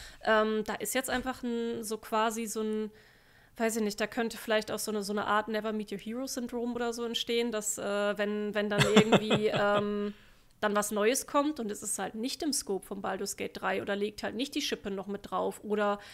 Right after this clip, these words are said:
Speaker 1: über jetzt noch mal sich übernehmen, äh, kommen vielleicht noch mal strukturelle Probleme, so, sie können's jetzt nicht mehr ganz so heimlich machen, weil jetzt sind sie in aller Munde, jetzt sind sie bekannt und jetzt haben sie diese riesige Marke gehabt, ne?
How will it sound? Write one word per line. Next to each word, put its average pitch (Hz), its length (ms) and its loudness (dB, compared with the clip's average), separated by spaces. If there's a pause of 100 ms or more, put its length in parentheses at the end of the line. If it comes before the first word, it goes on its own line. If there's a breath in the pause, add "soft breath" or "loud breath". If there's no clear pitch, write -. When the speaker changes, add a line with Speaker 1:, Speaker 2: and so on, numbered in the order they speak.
(240 loud breath)
Speaker 1:
über 254 340 6
jetzt 233 260 2
noch 226 180 0
mal 214 320 4
sich 220 180 -4
übernehmen, 247 680 0 (340 loud breath)
äh, 214 360 6
kommen 247 260 2
vielleicht 233 320 2
noch 208 80 -4
mal 208 160 0
strukturelle 214 560 -2
Probleme, 220 560 0
so, 220 120 -4
sie 202 120 -4
können's 285 260 -4
jetzt 285 180 -6
nicht 285 140 -6
mehr 277 140 -4
ganz 285 160 -4
so 302 160 -6
heimlich 247 400 0
machen, 196 320 -6
weil 185 140 -4
jetzt 202 200 -6
sind 277 160 -2
sie 294 60 -4
in 277 80 -4
aller 277 220 0
Munde, 202 340 0
jetzt 208 220 -4
sind 277 120 -2
sie 294 100 -4
bekannt 196 520 -6
und 214 80 -8
jetzt 226 240 -2
haben 269 100 -2
sie 262 100 -4
diese 269 240 -6
riesige 285 300 -2
Marke 202 340 -2
gehabt, - 400 -8
ne? 208 200 0